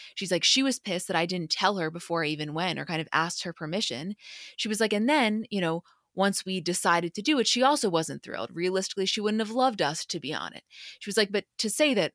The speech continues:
you know, we did the show without telling her is a, is a flat out lie." I think that when you go back all those years, you know, thirteen years, that right there, it starts it all because, yes, technically Melissa is right.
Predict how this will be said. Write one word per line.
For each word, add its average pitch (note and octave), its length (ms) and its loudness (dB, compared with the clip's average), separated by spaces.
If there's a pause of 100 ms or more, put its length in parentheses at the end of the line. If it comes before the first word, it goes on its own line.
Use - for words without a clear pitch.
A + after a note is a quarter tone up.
you F#3 100 -6
know, D#3+ 120 -2
we D#3+ 120 -4
did E3 220 2
the E3+ 80 0
show F#3 260 2
without D3+ 460 0 (160)
telling A#3 380 2
her D3 180 -2
is D3 180 -4
a, D#3+ 160 -2
is E3 100 -2
a D3+ 60 -2
flat D3 300 -4
out C3 160 -8
lie." F#3 300 -4 (500)
I E4 180 6
think E3 300 -4
that C3+ 120 -2
when D3+ 120 -4
you D#3+ 80 -2
go F#3+ 240 6
back F#3 320 2
all F#3 160 4
those E3+ 300 0
years, A#2 320 -6
you G2+ 60 -12
know, A#2+ 100 -12 (120)
thirteen F#3 440 -2
years, D#3+ 340 -6 (380)
that A#3+ 260 4
right C4 240 2
there, C4+ 380 0 (840)
it - 160 -2
starts A#3 380 2
it B3 40 -2
all E3+ 200 2
because, F3+ 320 -4 (340)
yes, F#3+ 300 4
technically C4 500 2
Melissa F3+ 380 0
is D#3 120 -2
right. - 280 -12